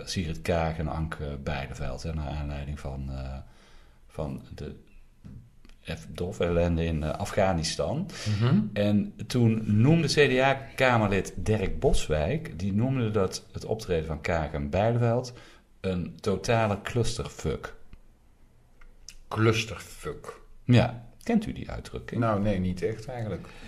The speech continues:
Speaker 1: Nou goed, ik, ik kom het dus best vaak tegen. En ik,
Speaker 2: Oh ja?
Speaker 1: enfin, ik moet even terug, eh, ik ben even gaan zoeken wanneer het nou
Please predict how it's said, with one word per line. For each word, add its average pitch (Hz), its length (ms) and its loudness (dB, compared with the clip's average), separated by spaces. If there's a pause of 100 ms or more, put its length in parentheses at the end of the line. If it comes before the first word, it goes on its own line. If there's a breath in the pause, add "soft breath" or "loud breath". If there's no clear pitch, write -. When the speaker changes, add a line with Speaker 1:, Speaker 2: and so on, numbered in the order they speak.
(160 loud breath)
Speaker 1:
Nou 78 140 2
goed, - 280 -8
ik, 101 140 -8
ik - 200 -2 (160)
kom 165 160 4
het 120 80 -2
dus 92 140 -4
best 95 220 0
vaak 73 260 -4
tegen. 82 540 0 (140)
En 82 140 -6 (120)
ik, - 100 -16 (100)
Speaker 2:
Oh 82 160 -6
ja? 82 100 -2 (100)
Speaker 1:
enfin, - 140 0
ik 82 40 -8
moet 95 160 -2
even 87 280 -4
terug, - 400 -4
eh, 80 560 2
ik 80 260 -8
ben 80 120 -4
even 76 160 -4
gaan 78 160 -4
zoeken 87 340 -6
wanneer 78 280 -4
het 80 80 -8
nou 76 420 -6